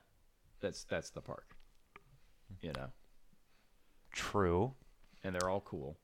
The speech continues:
Speaker 2: But
Speaker 1: and unique.
Speaker 2: not all of the attractions are on posters in the front of the park.
Speaker 1: Okay, all right. I'll say this. Which would you rather? Would you rather we had our podcast get its own attraction poster under Main Street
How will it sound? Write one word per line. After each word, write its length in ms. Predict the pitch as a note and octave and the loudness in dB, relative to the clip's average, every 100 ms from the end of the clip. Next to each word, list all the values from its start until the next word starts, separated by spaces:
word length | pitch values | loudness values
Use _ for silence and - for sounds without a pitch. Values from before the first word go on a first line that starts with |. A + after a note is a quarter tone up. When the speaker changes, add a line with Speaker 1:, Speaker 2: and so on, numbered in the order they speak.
| - F2+ | -6 8
Speaker 2:
But 440 | G#2 F2+ - - | 10 10 10 6
Speaker 1:
and 120 | - | 6
unique. 420 | G#2 E2+ C#2+ D2+ - | 2 -2 -6 -8 -6
Speaker 2:
not 440 | G2 G2 G#2+ B2 - | 4 8 10 8 6
all 300 | G#2+ G2+ G#2 | 8 10 10
of 120 | F#2+ | 6
the 160 | F#2+ F2 | 6 4
attractions 920 | E2+ - F#2+ G#2 G#2 F2+ E2+ - - - - - | 4 4 4 4 0 0 2 4 2 -4 -10 0
are 540 | F2 E2+ E2 D#2+ D#2 - _ - | 4 4 4 4 2 -4 _ -6
on 240 | E2+ E2+ | -2 -2
posters 540 | C#2+ E2+ - - - - | -2 -2 0 -2 -4 -8
in 60 | |
the 80 | - | -8
front 200 | - - | -8 -8
of 60 | - | -8
the 80 | - | -8
park. 380 | - G1+ G1+ - - - - | -6 -6 -8 -14 -18 -18 -14
Speaker 1:
Okay, 200 | F2 - D2 | -10 -6 -4
all 60 | F2+ | -2
right. 160 | E2 - | -2 -2
I'll 100 | G2 | -4
say 260 | G2 A2 F2 | -2 0 0
this. 280 | E2 D2 - | 0 -2 -2
Which 220 | A2 - | -4 -2
would 140 | A2 | -4
you 100 | F#2+ | -2
rather? 460 | E2+ E2+ D#2 C2 B1+ C2+ | 0 0 0 -2 -8 -6
Would 160 | D#2+ | -6
you 100 | E2 | -4
rather 400 | E2 G2+ A2 A2+ | 0 0 0 -2
we 220 | F#2 F#2+ G2 | -2 -2 0
had 260 | G2+ F#2+ | 2 2
our 160 | E2+ F2 | 2 -2
podcast 680 | - F2+ F2+ E2+ D2 D2 - | -2 -2 -2 -4 -4 -4 -4
get 100 | E2 | -4
its 160 | - | -4
own 100 | E2+ | -4
attraction 480 | D2+ - D#2 D#2 F2+ | -4 -4 -4 -4 -6
poster 420 | F2+ F2+ - F#2 | -4 -4 -4 -6
under 160 | D2 C#2 | -4 -4
Main 240 | D2 D#2+ | -4 -6
Street 360 | E2+ - G#2 | -6 -6 -8